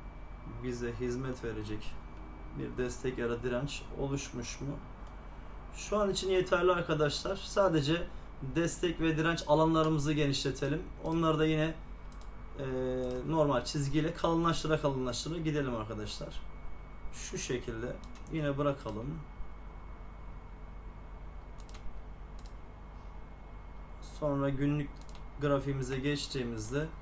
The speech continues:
düşen trend line çizgimizi çekelim. Bakalım üçgen kırılımımız gerçekleşmiş mi? Biz peki Sui için yatırım düşünebilir miyiz? Ne durumdayız?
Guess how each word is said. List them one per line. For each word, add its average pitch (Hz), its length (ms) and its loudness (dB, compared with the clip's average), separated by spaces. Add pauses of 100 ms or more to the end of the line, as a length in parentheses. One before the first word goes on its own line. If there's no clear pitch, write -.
(1300)
düşen 160 380 2
trend 156 280 4
line 151 300 4
çizgimizi 131 560 0
çekelim. 139 560 0 (140)
Bakalım 151 520 2 (720)
üçgen 156 420 2
kırılımımız 143 580 2
gerçekleşmiş 143 880 0
mi? 131 100 -4 (2000)
Biz 147 240 -2
peki 143 340 0 (400)
Sui - 360 0
için 139 360 0 (920)
yatırım 135 560 0 (160)
düşünebilir 147 520 2
miyiz? 117 320 0
Ne 143 180 2
durumdayız? 135 540 0